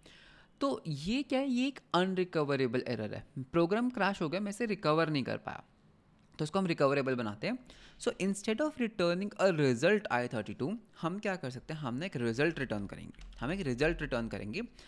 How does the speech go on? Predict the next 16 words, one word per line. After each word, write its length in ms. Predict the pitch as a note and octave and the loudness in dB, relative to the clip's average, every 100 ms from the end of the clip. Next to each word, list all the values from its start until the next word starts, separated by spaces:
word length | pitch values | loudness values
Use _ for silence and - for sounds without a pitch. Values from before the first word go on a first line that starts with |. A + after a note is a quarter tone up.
| - - - - | -20 -20 -18 -4
जिसका 480 | D3+ - - D3+ G3+ - | -2 -2 0 0 0 -4
सक्सेस, 760 | - - G3+ - - C3+ - - _ _ D3+ | -4 0 0 0 -2 -2 -4 -14 _ _ 0
अगर 320 | D#3+ G#3 C4+ | 2 2 0
वो 120 | D4 | 0
सक्सेस 520 | - - - - B3 | 0 0 0 -4 0
होता 160 | C#4 G#3+ | 0 -2
है 60 | B3 | -4
तो 60 | D#3+ | -4
हम 180 | G3+ A3+ | 0 0
एक 120 | - - | -2 0
आई 220 | D3 E3 G3+ - | 4 4 2 0
थर्टी 180 | E3+ E3 | 0 2
टू 100 | E3 | 0
रिटर्न 300 | D3 C3+ B2 | 0 0 0
कर 140 | G#2 - | -4 -8
देंगे 240 | - - | -14 -16